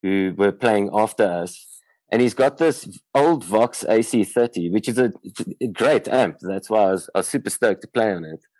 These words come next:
And for me, all my sound is on my board. So I just need a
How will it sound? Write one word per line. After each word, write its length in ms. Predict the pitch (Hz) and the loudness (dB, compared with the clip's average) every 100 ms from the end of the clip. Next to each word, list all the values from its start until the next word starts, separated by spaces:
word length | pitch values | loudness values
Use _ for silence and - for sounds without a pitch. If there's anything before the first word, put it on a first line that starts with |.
| _ _ _ _ - | _ _ _ _ 0
And 340 | 104 101 95 - _ _ _ - | 2 2 -2 -12 _ _ _ -10
for 160 | - 123 | -2 0
me, 340 | 151 160 143 | 0 0 0
all 180 | - 147 | 0 0
my 180 | 160 123 | 0 -2
sound 460 | - 143 123 110 | -2 -2 0 0
is 160 | 107 95 | 0 -2
on 180 | 113 113 | -2 -2
my 160 | 101 87 | -2 -4
board. 460 | - 101 92 82 | -2 0 -2 -4
So 160 | 117 107 | -2 0
I 80 | 110 | 0
just 260 | - - | -2 -2
need 200 | 135 | -2
a 80 | 120 | 0